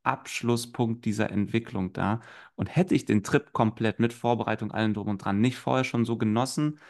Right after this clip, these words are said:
ich glaub, ich wär danach in so ein krasses Loch erstmal gefallen, weil ich gedacht hätte, "Boah, und was jetzt? Wie topp ich das denn jetzt? Jetzt muss ich ja was noch krasseres erstmal irgendwie so machen." Das hat man ja häufig von einem Ziel dann direkt ins nächste.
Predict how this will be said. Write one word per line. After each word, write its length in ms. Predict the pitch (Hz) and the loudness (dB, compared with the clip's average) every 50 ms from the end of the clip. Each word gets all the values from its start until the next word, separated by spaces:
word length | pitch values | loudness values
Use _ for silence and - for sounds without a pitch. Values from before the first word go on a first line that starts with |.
| - - - - _ _ | -20 -20 -20 -20 _ _
ich 160 | - - - | -14 -12 -4
glaub, 240 | - 104 110 - - | 0 2 2 2 0
ich 100 | 110 107 | -2 0
wär 80 | 107 | 2
danach 300 | 104 104 101 101 107 113 104 | 2 4 4 4 2 0 0
in 80 | 104 | -4
so 80 | 95 98 | -4 -4
ein 120 | 92 - | -4 -6
krasses 480 | - - - - 110 - - 104 - - | -8 -6 -2 -2 -2 -2 -2 -6 -4 0
Loch 200 | 104 101 101 - | 2 2 2 0
erstmal 320 | - 90 92 - 92 95 90 | -2 -6 -4 -2 -2 0 0
gefallen, 440 | 90 87 - - 95 95 95 95 92 | -2 -4 -2 -2 0 2 2 2 2
weil 80 | 92 | 0
ich 80 | 92 - | -2 -2
gedacht 280 | 95 95 98 92 - - | -4 -4 -4 -4 -4 -6
hätte, 160 | 95 - 95 | -6 -4 -6
"Boah, 460 | 85 - 101 90 82 82 - - - _ | -4 0 2 2 2 2 0 -2 -8 _
und 160 | - 92 90 - | -2 -2 0 0
was 200 | 87 85 98 98 | -2 -4 -2 0
jetzt? 420 | 92 107 120 - - - - _ _ _ _ _ _ _ _ _ _ _ _ _ _ _ _ _ | 0 0 0 0 -4 -12 -18 _ _ _ _ _ _ _ _ _ _ _ _ _ _ _ _ _
Wie 200 | - 98 92 95 | -2 0 0 0
topp 220 | - - 131 - - | 2 0 0 2 0
ich 120 | 98 - - | -2 -2 -2
das 220 | 95 92 - - | -2 -4 -2 -4
denn 140 | - 85 87 | -4 -4 -4
jetzt? 260 | 87 87 87 - - | -4 -4 -6 -6 -8
Jetzt 120 | 95 - | 0 2
muss 160 | 113 110 104 104 | 4 4 4 4
ich 80 | 98 | 2
ja 100 | 113 95 | 2 0
was 140 | 98 95 - | 0 0 2
noch 280 | 107 107 110 110 - - | 2 2 2 2 -2 -6
krasseres 480 | - - 117 117 - - - 87 82 - | -2 0 0 0 -2 -4 -6 -6 -6 -4
erstmal 320 | 87 90 - - 90 87 | -6 -6 -4 -2 -2 -2
irgendwie 280 | 85 85 90 85 87 85 | 0 -2 -2 -2 -2 -4
so 120 | 87 87 | -4 -2
machen." 480 | 87 87 90 90 - 107 113 120 117 - - - - - - - _ | -2 -2 -2 0 2 2 2 2 0 -6 -14 -20 -20 -20 -20 -20 _
Das 80 | - - | -2 -2
hat 120 | 113 - | 2 4
man 120 | 113 98 95 | 4 4 4
ja 100 | 92 85 | 4 2
häufig 260 | 87 87 92 - 117 117 | 2 0 0 0 -4 -4
von 160 | - 95 - | -4 -2 0
einem 220 | 85 98 104 101 | 2 4 4 2
Ziel 160 | - - 107 | 2 0 0
dann 120 | 95 95 92 | 0 0 0
direkt 200 | - 98 95 - | 0 -2 -4 -6
ins 200 | - 87 - - 101 | -6 -8 -4 0 2
nächste. 520 | 101 107 104 - - - 95 98 113 117 | 2 2 2 0 0 2 2 2 2 -2